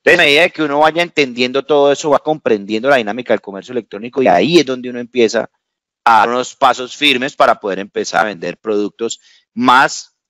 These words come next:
conscientemente de lo que va a hacer y no tanto pegado a, a,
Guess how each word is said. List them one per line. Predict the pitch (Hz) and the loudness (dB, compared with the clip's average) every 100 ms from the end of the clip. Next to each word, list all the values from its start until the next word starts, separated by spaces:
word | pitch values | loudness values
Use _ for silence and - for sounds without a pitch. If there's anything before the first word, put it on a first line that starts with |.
| _ _ | _ _
conscientemente | - 147 135 147 147 139 151 143 135 156 | -2 -2 -2 -2 -2 0 0 0 0 2
de | |
lo | 123 | 0
que | - | -2
va | 92 95 | 0 0
a | |
hacer | - 131 | 2 2
y | 160 | 2
no | 135 | 0
tanto | 139 131 | -4 -4
pegado | 151 131 101 104 123 | -2 0 2 4 4
a, | 127 131 131 - | 4 4 0 0
a, | 107 98 90 80 | 2 2 0 -6